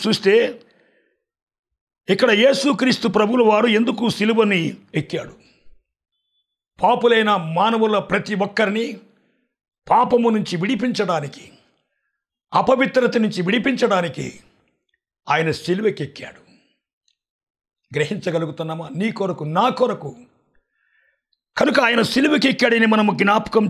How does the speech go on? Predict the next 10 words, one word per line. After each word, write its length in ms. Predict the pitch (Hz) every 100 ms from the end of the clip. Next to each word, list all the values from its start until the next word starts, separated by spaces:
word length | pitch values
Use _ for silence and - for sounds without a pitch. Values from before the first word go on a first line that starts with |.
| -
చేస్తున్నాం. 640 | 196 - 196 180 165 123 - _ _ _ _ _ _ _ _ _ _ _ _ _ _ _ _ _ _ _ _ _ _ _ -
కనుక 240 | 240 302 269 196 226 233 - _ _ _ _ _ _ _ _ -
ఇక్కడ 160 | 233
దేవుని 360 | 180 247 285 277
వాక్యములో 720 | 240 254 254 247 214 254 - 151
ఆరంభమైంది 1080 | 170 240 262 269 247 214 190 175 339 349 - _ _ _ -
దేవుని 560 | 110 196 262 269 262 233
సువార్తకు 680 | 170 180 240 247 254 247
అవిధేయులైన 920 | - 160 220 233 262 269 269 262 262
వారి 560 | 254 247 247 247 214